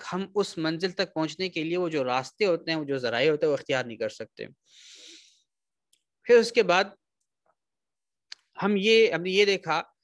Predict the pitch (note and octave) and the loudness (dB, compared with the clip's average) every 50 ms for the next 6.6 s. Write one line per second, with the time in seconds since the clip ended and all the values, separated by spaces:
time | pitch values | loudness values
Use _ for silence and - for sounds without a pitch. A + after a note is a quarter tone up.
0 | _ _ _ _ - F#3+ F#3+ F#3+ F#3 F#3 F3+ F3+ F3 - - _ _ _ _ _ | _ _ _ _ -4 0 0 2 2 0 0 -2 -4 -8 -12 _ _ _ _ _
1 | _ _ _ - - D#3 D3 C#3+ C#3+ C#3+ C#3+ B2+ - - D3+ F3 G#3+ A3+ A3 - | _ _ _ -12 -8 -6 -2 -2 0 0 -2 -4 -6 -8 -8 -6 -6 -4 0 0
2 | A3+ - - - F3 F3+ F#3+ F3+ F3 - D#3+ D3+ D#3 E3 F3+ F3 - F#3 F3 E3 | -2 0 0 -2 0 0 0 -2 -4 -6 -2 0 0 0 0 -2 -2 -2 -2 -2
3 | E3+ D#3+ D3+ D3+ D3+ - - F3 E3 E3 D#3+ - - - - - _ - E3 D#3 | -2 -2 -2 -4 -4 -2 -2 0 2 2 0 0 -2 -8 -16 -16 _ -8 -8 -8
4 | D3+ D3 D#3+ D3 D#3 D3 C3+ C3+ C3 - D3+ C#3+ C3+ C3 B2 C3 C#3 D3 D#3 D3+ | -6 -6 -6 -6 -4 -4 -6 -6 -6 -6 -6 -2 -2 -2 -2 -2 -2 -2 -4 -2
5 | - D3 C3 C#3 D3 C#3+ C3 C#3+ - E3+ E3+ E3+ - - D#3 - - - D3 - | -2 -4 -2 -2 -4 -4 -4 -6 -6 -4 -4 -4 -4 -4 -8 -8 -6 -8 -8 -4
6 | - - C#3 D#3 E3+ E3+ D#3 D#3+ E3 E3+ F3 F#3+ | -4 -2 -2 -2 -4 -4 -4 -6 -4 -4 -4 -4